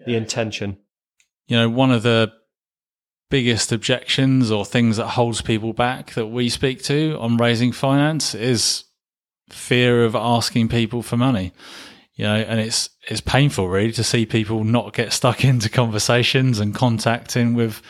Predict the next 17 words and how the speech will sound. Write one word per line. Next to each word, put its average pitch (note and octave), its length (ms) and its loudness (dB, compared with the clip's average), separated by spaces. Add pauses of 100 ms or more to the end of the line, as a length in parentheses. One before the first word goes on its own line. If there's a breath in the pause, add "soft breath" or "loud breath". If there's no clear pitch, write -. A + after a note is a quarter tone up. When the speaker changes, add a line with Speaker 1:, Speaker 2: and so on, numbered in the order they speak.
(320 loud breath)
Speaker 2:
potential A#2 460 0
investors A2 680 0 (100)
because A2 200 -4
it's G#2+ 180 -4
really, A#2+ 380 2
really A#2+ 220 0
holding B2 360 2
them A#2+ 100 4
back C3+ 300 -2
in G#2+ 80 0
their G2+ 120 0
business A#2 580 -2
and G#2+ 160 -2
ultimately A2+ 580 0
in A#2 140 -2
their A2+ 120 0
life. B2 380 -4